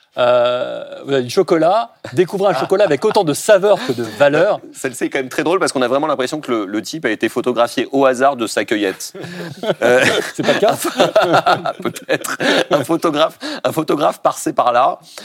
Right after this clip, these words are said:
Speaker 2: Et on lui a dit, euh, « Ah, ne bougez pas. » Euh, donc, euh, non,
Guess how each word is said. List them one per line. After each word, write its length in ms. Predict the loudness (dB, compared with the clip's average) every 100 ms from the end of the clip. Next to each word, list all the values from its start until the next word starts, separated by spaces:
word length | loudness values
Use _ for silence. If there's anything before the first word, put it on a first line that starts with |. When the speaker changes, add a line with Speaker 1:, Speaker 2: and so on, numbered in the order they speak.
| -6
Speaker 2:
Et 40 | -2
on 60 |
lui 100 | 0
a 80 | 0
dit, 220 | 2 2
euh, « 60 | 2 2
Ah, 140 | 0 -4 -2
ne 100 | 0
bougez 320 | 0 0 -2
pas. » 320 | 2 0 0 -8 -4
Euh, 280 | -2 -2 -4
donc, 280 | -8 -6 -4
euh, 160 | -4 -6 -18 -6
non, 120 | -4